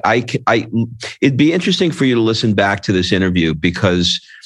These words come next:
your, your life was very, very clear at a very young age. And most of the people listening to the show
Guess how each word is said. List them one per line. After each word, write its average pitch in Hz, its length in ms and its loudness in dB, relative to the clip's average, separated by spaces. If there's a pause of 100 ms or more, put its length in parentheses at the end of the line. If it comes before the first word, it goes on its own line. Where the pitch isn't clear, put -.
(340)
your, 127 760 2
your 120 260 2
life 117 680 0 (120)
was 95 800 0 (360)
very, 120 320 2
very 147 220 2
clear 95 800 0
at 92 260 0
a 92 80 2
very 113 440 2
young 101 280 0
age. 90 640 -2
And 92 320 0
most 110 340 2
of 180 40 0
the 165 80 -2
people 131 260 0
listening 101 340 0
to 95 120 -2
the 90 80 2
show 90 480 0